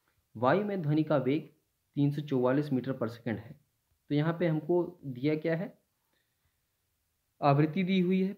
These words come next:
बीस हर्ट्ज, ध्वनि में, अ, जो वेग है वो तीन सौ चौवालीस मीटर per second दिया है। फॉर्मूला हमको पता है, वेग बराबर,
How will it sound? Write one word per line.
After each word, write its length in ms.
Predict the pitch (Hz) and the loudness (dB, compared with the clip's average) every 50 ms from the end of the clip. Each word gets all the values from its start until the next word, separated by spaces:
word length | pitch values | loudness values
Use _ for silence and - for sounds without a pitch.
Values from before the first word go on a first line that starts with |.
| - - | -6 -2
बीस 260 | 139 147 160 160 - | 0 0 0 0 2
हर्ट्ज, 340 | 170 180 185 185 - - - _ _ _ - 147 | 2 2 2 2 -2 -10 -18 _ _ _ -12 -6
ध्वनि 260 | 139 135 143 143 147 | -2 0 4 4 4
में, 360 | 156 170 175 180 170 - - _ _ _ - - | 4 4 2 0 -2 -6 -14 _ _ _ -10 -6
अ, 60 | 139 | -6
जो 200 | 127 127 127 123 | -4 0 0 0
वेग 260 | 120 135 147 160 160 | 2 4 4 4 4
है 140 | 160 160 165 | 4 2 0
वो 200 | 156 139 147 151 | 0 2 0 -2
तीन 200 | 151 147 135 127 | -2 -2 -4 -2
सौ 100 | 135 147 | -2 -4
चौवालीस 440 | 139 - 120 113 113 127 143 143 - | -4 -2 0 2 2 2 0 -2 -2
मीटर 180 | 151 143 143 | -4 -4 -4
per 140 | 156 - 147 | -4 -4 -6
second 300 | 147 - 160 151 151 151 | -6 -4 -2 -2 -2 -2
दिया 200 | 151 156 160 156 | 0 -2 -2 -2
है। 200 | 156 170 190 - _ - | -4 -6 -12 -14 _ -4
फॉर्मूला 400 | - 127 123 131 151 160 170 165 | -2 0 2 2 2 4 4 4
हमको 260 | 151 139 123 113 120 | 2 2 0 -2 -2
पता 320 | 110 110 107 - 131 139 156 | -2 -2 -2 -2 0 -2 -2
है, 240 | 160 180 - - _ _ _ _ _ _ _ _ _ _ _ _ _ _ _ _ _ _ _ _ _ _ - - _ _ _ - | -2 -4 -8 -12 _ _ _ _ _ _ _ _ _ _ _ _ _ _ _ _ _ _ _ _ _ _ -20 -20 _ _ _ -4
वेग 260 | 123 139 147 147 147 | 2 2 2 4 4
बराबर, 360 | 139 127 127 127 131 151 208 | 2 2 2 2 0 0 -2